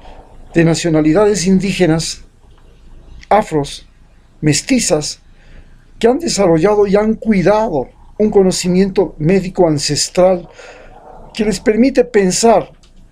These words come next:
que no se pueden curar solamente con plantas medicina-, con, con medicinas formales, sino que es posible utilizar plantas medicinales. Su experiencia histórica les ha llevado a utilizar el tabaco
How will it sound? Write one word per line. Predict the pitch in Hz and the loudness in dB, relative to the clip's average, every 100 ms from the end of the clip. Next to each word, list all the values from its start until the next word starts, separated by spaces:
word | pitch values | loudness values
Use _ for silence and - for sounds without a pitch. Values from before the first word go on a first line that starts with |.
| - - - | -20 -20 -6
que | 185 185 | 0 2
no | 220 | 2
se | 240 220 | 2 2
pueden | 220 214 196 | 2 0 0
curar | 185 202 | 0 0
solamente | 185 208 185 180 214 208 185 139 - - _ - - - - - - _ - | 0 2 2 2 -2 -4 -4 -4 -8 -20 _ -20 -20 -20 -20 -20 -20 _ -2
con | 208 | 0
plantas | 190 233 240 226 | 2 2 2 0
medicina-, | 185 190 160 - 165 175 208 | 0 0 0 -4 0 0 0
con, | - 190 - | -2 -4 -4
con | - 180 | -2 2
medicinas | 165 151 143 220 226 175 - | 2 0 -4 -2 -2 -2 -4
formales, | 147 135 160 190 180 - - - - | -6 0 0 0 -2 -8 -18 -20 -12
sino | - 190 240 | -4 -2 0
que | 214 | -2
es | 151 - | -4 -6
posible | - 156 - 247 208 185 - - _ - | -8 -4 -2 0 0 -2 -6 -20 _ -14
utilizar | 147 - 156 165 196 | -12 -6 -4 -2 -2
plantas | - 185 233 226 151 | 0 2 2 0 0
medicinales. | 147 123 - 131 127 143 - - - - - - - - - | 0 -4 -6 -6 -8 -10 -18 -20 -20 -20 -20 -20 -20 -20 -16
Su | - 165 | -4 -2
experiencia | - 160 151 208 196 | 0 0 0 0 0
histórica | 160 - 202 202 185 | -2 0 0 2 0
les | 156 180 | 0 0
ha | |
llevado | 175 180 180 | 2 2 2
a | |
utilizar | 165 165 170 180 | -2 -6 -2 0
el | 175 | -2
tabaco | - 131 139 208 - 151 | -2 -2 0 -4 -6 -8